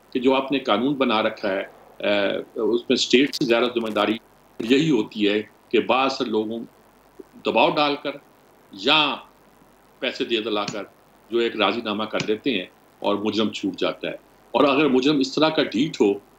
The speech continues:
तो वो लोगों को irritate करता है। शाहजेब ने लोगों को irritate किया,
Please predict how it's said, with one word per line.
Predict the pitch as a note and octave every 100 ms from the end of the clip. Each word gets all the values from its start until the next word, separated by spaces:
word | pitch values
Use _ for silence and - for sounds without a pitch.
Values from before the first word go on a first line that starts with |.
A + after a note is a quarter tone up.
| _ -
तो |
वो | C#3+
लोगों | C#3 C#3 D3
को | C#3+
irritate | D3 C#3+ C3 G#2+ -
करता | F2+ - D#2+
है। | - _ _ _ -
शाहजेब | C3 A#2 B2+ D3+ C#3+
ने | C#3
लोगों | A#2 A#2 A#2
को | A2
irritate | G2 - B2 -
किया, | D3+ D3 D3